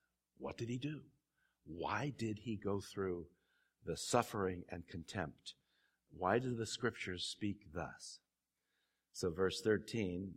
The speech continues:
he confirms the Elijah. He says, "But I tell you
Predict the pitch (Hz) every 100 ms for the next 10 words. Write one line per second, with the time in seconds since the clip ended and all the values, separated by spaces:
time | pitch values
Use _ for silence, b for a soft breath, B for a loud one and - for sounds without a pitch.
0 | - - 85 85 98 82 123 107 98 85
1 | 80 82 80 95 95 80 85 90 80 87
2 | 80 b b b b b - 98 147 214
3 | 285 262 190 123 113 160 233 220